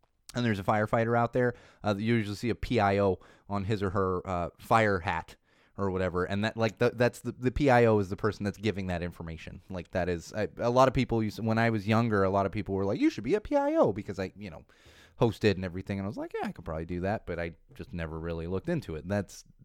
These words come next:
that's a P I O, and I've got his contact information. Uh, and I will be not harassing in a bad way, but I, w-, I want answers on this, and I want officers held accountable, period. We're gonna, we're actually gonna continue to talk about it as we get more information.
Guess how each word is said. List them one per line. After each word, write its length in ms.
that's 240
a 40
P 220
I 200
O, 180
and 80
I've 140
got 180
his 160
contact 480
information. 580
Uh, 200
and 100
I 60
will 80
be 180
not 240
harassing 480
in 80
a 20
bad 240
way, 180
but 140
I, 80
w-, 160
I 100
want 160
answers 360
on 180
this, 180
and 120
I 40
want 240
officers 420
held 200
accountable, 380
period. 500
We're 100
gonna, 300
we're 180
actually 260
gonna 180
continue 360
to 60
talk 220
about 240
it 100
as 220
we 100
get 160
more 160
information. 540